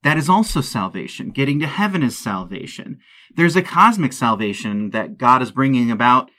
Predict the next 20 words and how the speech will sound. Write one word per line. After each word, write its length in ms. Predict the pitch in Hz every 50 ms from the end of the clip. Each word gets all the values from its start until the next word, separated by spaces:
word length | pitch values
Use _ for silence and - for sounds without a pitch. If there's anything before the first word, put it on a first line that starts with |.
| _ _ _ _ _
that 160 | 131 131 120
includes 420 | 127 139 - - 147 143 135 123 113
the 100 | 135 123
redeemed 460 | 120 120 110 127 127 135 139 127 104 -
and 220 | 131 151 180 196 180
the 100 | 139 -
unredeemed 720 | 110 113 113 107 104 101 104 104 101 101 104 117 123 - -
in 240 | - 117 117 117 117
the 80 | 113 117
universal 600 | 110 110 120 120 123 113 113 120 120 - - 120
reconciliation 920 | 113 110 110 - 117 110 - - 113 110 107 107 107 107 104 - - 110
or 60 | 104
restoration 580 | 101 104 104 101 - - 104 98 98 - - 98
of 60 | 95
all 120 | 95 95 90
things 360 | - - 104 107 120 120 -
talked 260 | - 92 - - -
about 240 | 95 92 98 95 -
in 100 | - - -
Acts 460 | 95 98 110 135 143 - - -